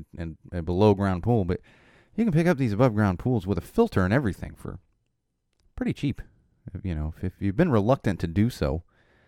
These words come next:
uh, check it out. You can get yourself, like, a ten, twelve foot pool with a pump and all this other stuff for very reasonable price. And keeping in mind that, you know, this, I'm saying this under parenting for kids,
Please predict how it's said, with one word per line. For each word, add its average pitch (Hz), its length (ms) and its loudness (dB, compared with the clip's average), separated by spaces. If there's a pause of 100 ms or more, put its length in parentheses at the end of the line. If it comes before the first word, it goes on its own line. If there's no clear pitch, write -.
(260)
uh, 78 220 -6
check - 200 -4
it 92 60 0
out. 101 240 0
You 90 120 -8
can 92 80 -6
get 107 120 -2
yourself, 98 300 -4
like, 87 120 -2
a 82 60 -6
ten, 95 320 -2
twelve 95 240 0
foot - 200 -4
pool 85 400 -2 (840)
with 85 200 0
a - 40 -2
pump 110 300 0
and 95 80 2
all 92 120 4
this 87 100 0
other 85 140 2
stuff 98 260 2
for 78 260 -4 (720)
very 110 320 6
reasonable 90 460 0
price. - 460 -4 (960)
And 90 140 -6
keeping 104 240 -2
in 95 100 -2
mind 95 300 -2
that, 82 220 -2 (260)
you 95 120 -8
know, 80 140 -6
this, 87 140 -6
I'm 98 160 -4
saying 110 240 0
this - 140 -6 (300)
under 87 140 -4
parenting 113 420 2
for - 100 -4
kids, 127 500 2